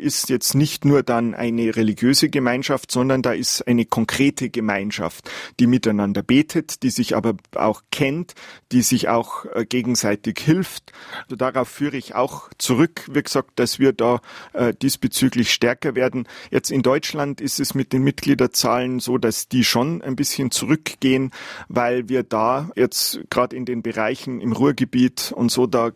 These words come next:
gab's sehr, sehr starke Mitgliedsverbände. Aber wie gesagt, wir in Bayern, wir wachsen gegen den Trend.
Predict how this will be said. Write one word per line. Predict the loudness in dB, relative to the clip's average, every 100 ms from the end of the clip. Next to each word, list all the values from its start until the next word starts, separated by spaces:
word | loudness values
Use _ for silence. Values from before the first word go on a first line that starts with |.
| -2
gab's | -2 -2 -8 -8 -6
sehr, | -4 2 2
sehr | 2 0
starke | 0 0 0 0 -4 -8
Mitgliedsverbände. | -8 -8 -8 -4 -2 0 0 2 0 0 -4 -14 -4
Aber | 0 0
wie |
gesagt, | 0 -2 0
wir | -2
in | 0
Bayern, | -2 0 0
wir | 0 0
wachsen | 0 -2 -4
gegen | -2 -2 -2
den | -6
Trend. | -6 -6 -6 -10